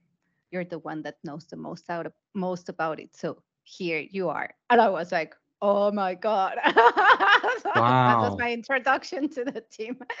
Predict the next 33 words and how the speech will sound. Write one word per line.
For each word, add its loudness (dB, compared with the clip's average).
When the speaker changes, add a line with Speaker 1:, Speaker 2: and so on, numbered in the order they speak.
Speaker 1:
<laughs> -6
uh, 2
to -4
the -6
startup -6
life. -4
And -8
that -6
is -14
true. -12
So -6
it's -20
kind -10
of -14
like, -8
you -4
don't -6
have -10
a -14
team. -8
Like, -6
when -8
you -10
work -10
in -10
corporate, -8
you're -8
used -12
to, -10
"Oh, -6
I'll -4
go -10
to -12